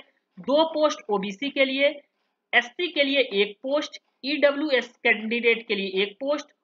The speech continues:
और पीडब्ल्यूबीडी कैंडिडेट के लिए एक पोस्ट इसमें रखा गया है। टोटल ग्यारह पोस्ट हैं। एलिजिबिलिटी की बात करें तो bachelor degree in pharmacy यानी B pharma के candidate इस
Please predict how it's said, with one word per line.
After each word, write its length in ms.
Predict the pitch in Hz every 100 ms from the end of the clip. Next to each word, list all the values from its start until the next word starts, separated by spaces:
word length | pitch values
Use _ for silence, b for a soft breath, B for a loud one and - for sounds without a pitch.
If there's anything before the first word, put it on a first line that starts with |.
| -
और 100 | 240 240
पीडब्ल्यूबीडी 760 | 277 294 269 269 247 240 233
कैंडिडेट 540 | 240 226 220 220 214 -
के 60 | 208
लिए 240 | 240 -
एक 180 | 202 202
पोस्ट 260 | - 233 -
इसमें 280 | 175 233 269
रखा 280 | 175 - 180
गया 180 | 202
है। 100 | 214 254
टोटल 340 | 196 180 208 180
ग्यारह 240 | 175 185 202
पोस्ट 240 | 226 220
हैं। 120 | 277 285 220
एलिजिबिलिटी 640 | 247 294 302 311 320 349
की 160 | 349 320
बात 260 | 262 262 262
करें 220 | 269 285 311 b b -
तो 60 | 240
bachelor 520 | 180 220 233 311 349
degree 280 | 294 277 277 269
in 160 | 240
pharmacy 440 | 233 214 208 202 226
यानी 260 | 220 247 226
B 220 | 180 269 381 403
pharma 340 | 226 208 202
के 140 | 196 190
candidate 600 | 196 185 185 185 269 -
इस 80 | -